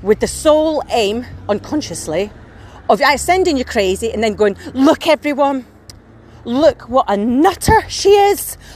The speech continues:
Look how crazy she is. Oh my God. Imagine having to put up with this for the last two years. Oh, she's stalking me." There you go. Boom. They've got you.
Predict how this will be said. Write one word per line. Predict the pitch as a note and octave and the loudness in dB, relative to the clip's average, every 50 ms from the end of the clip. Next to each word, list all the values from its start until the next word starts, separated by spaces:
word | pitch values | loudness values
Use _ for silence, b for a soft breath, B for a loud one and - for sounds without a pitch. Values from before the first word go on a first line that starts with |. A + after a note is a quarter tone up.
| B | B
Look | B B3+ - - | B -4 0 0
how | B4 - | 0 0
crazy | - - A4 A#4 A#4 - C#5 B4 | 0 0 0 2 4 4 4 2
she | - - | 4 2
is. | - - - A#4 A4+ A4+ A4+ - | 2 2 2 2 2 2 0 0
Oh | - C5 C5 | -2 -2 -2
my | B4+ B4 | 0 0
God. | - B4+ A#4+ B4 C#5+ C#5+ C#5 C#5 C5+ C5 A#4+ A#4 A#4+ A#4 - - - - - - | 2 2 2 4 2 2 0 0 0 0 0 0 0 -4 -6 -8 -12 -10 -6 -2
Imagine | F4 A#4+ B4 - C5+ | -2 0 2 2 2
having | A#4 G#4+ A#4 | 2 2 -2
to | - | 0
put | - A4+ | 2 2
up | F4 E4 | 2 2
with | - B4 | 2 0
this | A#4 A#4 - - | 0 -2 -2 -2
for | G4+ | -2
the | G4+ | -2
last | G#4 - - | -2 -2 -2
two | - - G4 | 0 2 4
years. | F#4 F4 F#4+ F#4+ F#4+ F#4+ - - B A4 B | 4 4 4 4 2 0 0 -4 B -8 B
Oh, | B A#4+ C#5+ D5+ D#5+ E5+ E5+ D#5 D5+ B4+ F#4 | B 4 6 6 8 8 6 6 4 2 0
she's | - - A4+ - | -2 -2 -4 -4
stalking | - - A#4 B4 B4+ - F4 B3 | -2 -2 0 0 0 -2 -4 -6
me." | G#3 D#3+ | -6 -6
There | - - G#3+ G#3+ | -6 -4 -4 -4
you | G#3 F3+ | -4 -4
go. | - E3+ C3+ C3 - - | -4 -4 -6 -6 -2 0
Boom. | A#3 F#3 D#3 B2+ - - - - - - | 2 2 2 0 -10 -16 -20 -20 -12 -6
They've | - F#3 C#3 - | -6 -6 -4 0
got | G#3+ G#3 G3+ F3+ | 2 2 2 2
you. | E3 C#3 | -2 -8